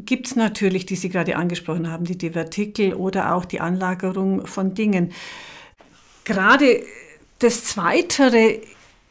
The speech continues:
ist schon ein Ansatzpunkt, dass der Darm mit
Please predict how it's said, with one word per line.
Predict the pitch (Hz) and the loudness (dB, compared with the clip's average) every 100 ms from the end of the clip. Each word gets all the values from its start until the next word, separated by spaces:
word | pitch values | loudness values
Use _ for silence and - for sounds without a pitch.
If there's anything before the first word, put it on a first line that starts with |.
| _ _ _ | _ _ _
ist | - 277 - - | 2 2 2 0
schon | 247 330 | 2 2
ein | - 220 | 2 2
Ansatzpunkt, | - 220 240 247 233 - - 262 269 - - - _ | 4 4 4 2 0 -2 4 6 6 2 -14 -20 _
dass | 214 226 233 - - | 2 2 0 -6 -4
der | 233 214 | 0 0
Darm | 214 196 202 277 294 285 | 2 2 4 6 4 4
mit | 220 240 294 - | 4 4 4 -2